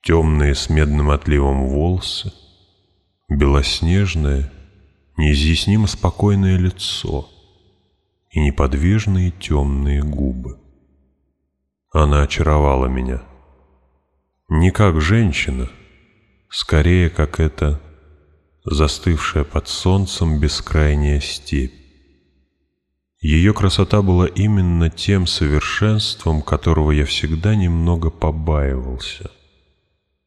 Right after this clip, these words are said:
Может быть, от того, что я слишком мало прожил на земле и слишком много думал о ней. Во всяком случае, передо мной была одна из тех женщин,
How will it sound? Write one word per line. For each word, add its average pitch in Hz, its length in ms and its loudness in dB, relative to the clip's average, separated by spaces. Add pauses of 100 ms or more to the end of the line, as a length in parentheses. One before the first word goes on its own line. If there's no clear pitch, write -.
(300)
Может 107 260 2
быть, 104 240 2
от 87 140 -4
того, 95 280 2
что - 200 -2
я 76 80 2
слишком - 460 -2
мало 82 340 2
прожил 78 480 0
на 73 140 2
земле 73 580 0 (480)
и - 100 0
слишком 98 420 0
много 92 420 4
думал 90 480 2
о 85 100 2
ней. 78 360 0 (960)
Во 73 100 -2
всяком 87 360 -2
случае, 98 500 0
передо 78 360 2
мной 104 240 2
была 87 320 4
одна 87 320 2
из - 160 -2
тех 80 280 0
женщин, 78 640 0